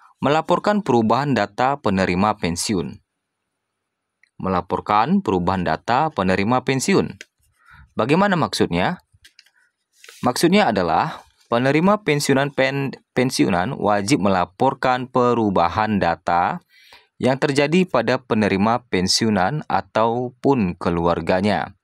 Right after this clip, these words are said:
Ya. Nah, jadi apabila ada perubahan data keluarga pada penerima pensiunan ataupun keluarganya, silakan dilaporkan. Kemudian yang kedua, autentikasi.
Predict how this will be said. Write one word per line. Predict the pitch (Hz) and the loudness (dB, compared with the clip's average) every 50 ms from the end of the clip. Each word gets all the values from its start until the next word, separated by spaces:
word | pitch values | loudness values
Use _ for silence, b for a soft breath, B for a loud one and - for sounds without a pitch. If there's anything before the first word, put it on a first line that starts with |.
| _ _ _ _ _ _ _ _ _ _ _ _ _ _ _ _ _ _ _ | _ _ _ _ _ _ _ _ _ _ _ _ _ _ _ _ _ _ _
Ya. | - 85 82 82 92 139 151 - - _ _ _ _ _ _ _ - | -4 -2 0 0 0 -2 -4 -8 -14 _ _ _ _ _ _ _ -10
Nah, | - 85 80 76 | -6 -4 -4 -4
jadi | - 80 82 101 117 123 104 - | -2 -2 0 2 2 2 2 2
apabila | - 95 80 90 90 101 107 | 0 0 0 0 0 0 0
ada | - - 90 95 92 | 0 -2 -2 -4 -4
perubahan | 90 - - 95 92 82 82 92 98 101 - 113 101 101 107 98 | -6 -4 -4 -4 -2 -2 0 0 0 0 2 0 0 2 2 0
data | 90 82 - - 95 90 | -2 -2 -2 -2 -4 -2
keluarga | - 95 92 85 82 - 80 90 90 101 117 139 170 - B B B B B B B B B - | -2 -2 0 0 0 0 -2 0 0 0 0 0 -4 -6 B B B B B B B B B -4
pada | 95 90 90 | -4 -2 -2
penerima | 85 - 92 92 92 101 104 107 104 - | -2 -2 -2 -2 0 0 0 -2 -2 -2
pensiunan | 98 90 87 - - 92 90 82 85 87 104 151 180 | -2 -4 -2 -4 -4 -4 -2 0 0 0 0 0 -2
ataupun | - - 87 - 95 - - 95 95 98 98 98 98 110 117 - _ _ _ _ _ _ _ _ _ _ _ _ | -2 -2 -2 -2 -4 -4 -4 -2 -2 -2 -2 -2 -4 -6 -8 -12 _ _ _ _ _ _ _ _ _ _ _ _
keluarganya, | _ - 104 92 92 90 92 87 95 87 87 87 95 110 139 160 185 180 - _ _ _ _ _ _ _ _ _ _ _ _ _ _ _ | _ 0 2 2 2 2 0 0 0 0 0 0 0 0 0 0 -2 -4 -8 _ _ _ _ _ _ _ _ _ _ _ _ _ _ _
silakan | _ - - 113 107 101 95 - - 117 120 123 113 | _ -10 -4 -2 0 0 0 0 0 0 0 2 0
dilaporkan. | 98 90 87 80 - - 82 82 - - 101 92 85 78 73 - - - _ _ _ _ _ _ _ _ _ _ _ _ - - _ | 2 2 0 0 0 0 -2 -2 0 0 0 0 0 0 -4 -8 -16 -20 _ _ _ _ _ _ _ _ _ _ _ _ -20 -14 _
Kemudian | - 123 131 143 170 196 196 | -4 -2 0 2 2 2 2
yang | 190 | 2
kedua, | 190 196 185 185 165 117 90 85 87 90 101 139 170 - - - _ _ _ _ _ _ - | 2 2 2 4 4 2 4 2 2 2 0 -2 -4 -8 -12 -18 _ _ _ _ _ _ -2
autentikasi. | - 147 160 - 127 113 101 - 92 85 - 82 78 - - - 98 92 82 - - - | -2 -2 0 0 -2 -2 0 0 -2 -2 -2 -2 -2 -2 -2 -2 0 0 -2 -2 -6 -12